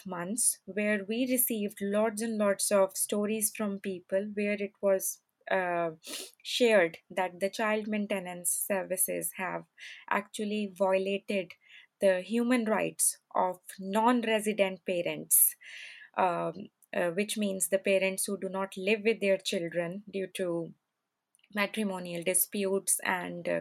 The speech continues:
custodial battles between the partners. So those non-resident parents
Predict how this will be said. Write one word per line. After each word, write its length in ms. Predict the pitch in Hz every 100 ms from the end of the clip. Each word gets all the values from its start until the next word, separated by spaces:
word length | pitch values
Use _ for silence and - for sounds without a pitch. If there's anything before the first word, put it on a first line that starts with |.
| 165
custodial 640 | 185 - 202 185 190 185
battles 580 | 175 160 - 208 233 - -
between 380 | 208 208 185 175
the 60 |
partners. 760 | 175 180 165 - 214 254 277 - - - - - -
So 300 | - - 202
those 260 | 196 208 208
non-resident 1400 | 202 208 247 247 220 214 202 208 208 202 202 196 190 -
parents 500 | 190 185 180 175